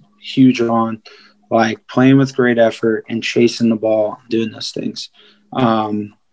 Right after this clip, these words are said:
and then the other thing that does nothing to do with scheme is just ball security. Like, ball security is the most important thing. And, um, I think we do a deal every year with them. They went from averaging two point one turnovers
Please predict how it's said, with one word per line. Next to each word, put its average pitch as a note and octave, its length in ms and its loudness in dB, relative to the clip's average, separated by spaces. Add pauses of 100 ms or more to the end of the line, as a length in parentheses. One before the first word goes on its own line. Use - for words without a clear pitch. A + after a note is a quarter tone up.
(320)
and A#2+ 120 6
then B2 100 6
the - 140 0
other C#3 280 2
thing A#2 260 -6
that A2 100 -6
does A2 240 -2
nothing A2+ 340 -2
to G#2+ 60 -6
do A2+ 140 4
with G#2+ 80 -2
scheme A#2 340 2
is A2 100 0
just - 300 -4 (300)
ball C#3+ 240 4
security. - 540 -10 (600)
Like, A#2+ 240 -4
ball B2 200 4
security B2 600 -2
is A2+ 120 -4
the A#2+ 140 -2
most A#2 240 -6
important A#2 480 -6
thing. A2 340 0 (520)
And, A#2 360 2
um, G#2+ 440 -4 (260)
I - 60 -10
think B2 280 2 (540)
we B2 80 2
do B2+ 140 4
a A#2+ 60 2
deal A#2+ 300 2
every A#2 340 -2
year C3 220 2
with B2 180 -2
them. A2+ 240 -6 (500)
They B2+ 80 2
went C3 200 4
from A#2+ 160 2
averaging A2+ 460 -2
two C#3 220 -2
point C3+ 260 2
one B2+ 240 4
turnovers A2+ 720 -4